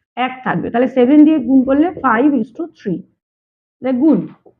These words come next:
তাহলে এই দুটোকেই গুণ করলে কত হবে? পাঁচ সাথে পঁয়ত্রিশ is to তিন সাথে একুশ। আর এইটাকে কি বললাম? পাঁচ দিয়ে গুণ করতে বললাম। তাহলে seven is to four equals to পাঁচ সাথে পঁয়ত্রিশ। এই যে প্রথমটা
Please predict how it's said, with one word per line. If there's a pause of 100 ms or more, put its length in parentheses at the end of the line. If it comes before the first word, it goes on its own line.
(100)
তাহলে
এই
দুটোকেই
গুণ
করলে
কত
হবে?
পাঁচ
সাথে
পঁয়ত্রিশ
is
to
তিন
সাথে (260)
একুশ। (380)
আর (180)
এইটাকে
কি
বললাম?
পাঁচ (100)
দিয়ে
গুণ
করতে
বললাম। (920)
তাহলে (120)
seven
is
to (160)
four
equals
to (360)
পাঁচ
সাথে
পঁয়ত্রিশ।
এই
যে
প্রথমটা